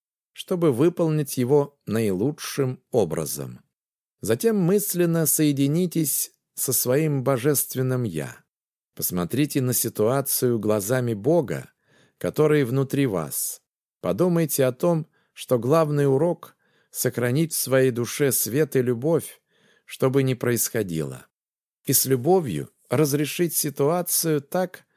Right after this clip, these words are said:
чтобы не поддаться тьме и не разрушить ни себя, ни других.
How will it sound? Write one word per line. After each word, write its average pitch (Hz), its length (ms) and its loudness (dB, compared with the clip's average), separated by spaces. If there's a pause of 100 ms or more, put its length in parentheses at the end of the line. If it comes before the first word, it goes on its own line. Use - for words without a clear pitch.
(200)
чтобы 147 360 2
не 135 140 0
поддаться 120 720 -2
тьме 151 460 -4 (520)
и - 80 -4
не 127 140 2
разрушить 117 760 0
ни 113 100 -2
себя, 110 500 -2 (220)
ни 113 140 0
других. 85 640 -4